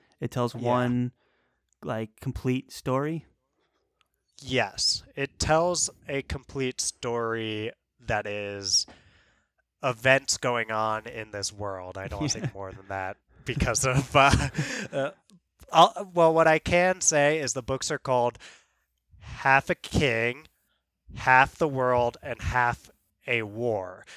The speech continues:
Speaker 2: So
Speaker 1: Mm-hmm.
Speaker 2: I'll let people fill in the gaps of what kind of things are happening.
Speaker 1: Yeah.
Speaker 2: And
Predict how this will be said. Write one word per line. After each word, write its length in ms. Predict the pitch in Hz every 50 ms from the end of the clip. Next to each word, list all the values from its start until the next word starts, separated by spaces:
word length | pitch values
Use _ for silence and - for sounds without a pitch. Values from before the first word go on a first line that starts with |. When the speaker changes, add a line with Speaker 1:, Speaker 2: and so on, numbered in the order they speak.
| - _
Speaker 2:
So 240 | - 135 120 123
Speaker 1:
Mm-hmm. 260 | 120 120 120 123 127 123
Speaker 2:
I'll 200 | 117 120 120 123
let 260 | 127 131 139 - -
people 640 | 123 127 127 123 - - 123 117 113 113 110 110 - _ _ _
fill 340 | - - - 123 120 113 117
in 120 | 113 110
the 80 | 117 113
gaps 320 | 123 120 123 120 - -
of 100 | 123 117
what 120 | 120 117
kind 160 | - 120 117 117
of 60 | 117
things 260 | 196 185 160 143 123
are 100 | 123 110
happening. 520 | 104 117 110 107 110 - 117 117 120 127 131 - - - - - _
Speaker 1:
Yeah. 80 | - 143 135 123 123 123 123 123
Speaker 2:
And 200 | 120 120 123